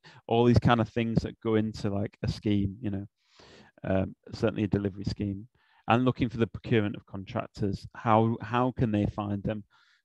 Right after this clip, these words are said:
Uh, through the, through the supply chain networks and on-site Q A frameworks. So, um, quality assurance that can happen, and they can, they have, like, that assurance that the work is done well.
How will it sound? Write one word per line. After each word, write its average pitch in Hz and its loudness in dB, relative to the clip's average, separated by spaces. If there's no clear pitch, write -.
Uh, 98 4
through 101 -6
the, 101 -2
through 98 -2
the 95 2
supply 120 0
chain 113 2
networks 110 -2
and 110 -2
on-site 110 0
Q 101 2
A 98 0
frameworks. 107 -10
So, 110 -8
um, 98 -2
quality 127 -2
assurance 104 -2
that - 0
can 101 -8
happen, 101 -8
and 98 0
they 101 2
can, 101 -2
they 110 4
have, 104 2
like, 104 -2
that - -2
assurance 113 0
that - -6
the - -10
work 98 -4
is 98 -6
done 98 -8
well. 101 -10